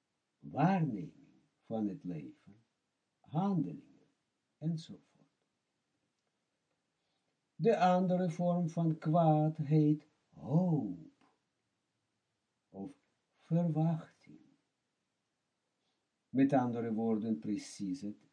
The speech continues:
tegenovergestelde. Ondanks zijn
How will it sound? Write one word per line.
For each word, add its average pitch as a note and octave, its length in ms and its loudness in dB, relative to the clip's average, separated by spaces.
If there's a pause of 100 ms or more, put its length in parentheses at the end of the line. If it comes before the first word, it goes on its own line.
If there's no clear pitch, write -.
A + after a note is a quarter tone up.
tegenovergestelde. F2 1600 -10 (1400)
Ondanks G#3 540 2
zijn C#3+ 640 0